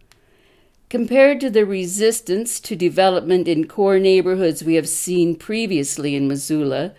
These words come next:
the scope and depth of the Grant Creek residents' expressions of wealth and power via hired gun attorney letters, hired gun engineering firm opinions, special interest group wildfire risk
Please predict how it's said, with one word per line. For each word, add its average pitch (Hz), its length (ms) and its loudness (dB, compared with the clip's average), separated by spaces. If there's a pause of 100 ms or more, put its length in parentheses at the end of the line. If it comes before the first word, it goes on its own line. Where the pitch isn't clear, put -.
(640)
the 214 140 2
scope 233 600 2
and 220 220 -4
depth 196 400 2
of 147 140 -4
the 156 80 -4
Grant 202 500 -2
Creek 160 280 -2
residents' 151 720 -2
expressions 214 760 -4
of 170 140 -2
wealth 175 400 0
and 214 140 -4
power 151 540 -2 (720)
via 196 380 -2
hired 202 560 2
gun 180 280 4
attorney 175 480 2
letters, 156 760 0 (560)
hired 220 420 4
gun 185 300 4
engineering 190 800 2
firm 151 440 -2
opinions, 147 920 -2 (500)
special 254 500 0
interest 220 540 -4
group 190 260 0
wildfire 185 1000 0
risk 170 400 -4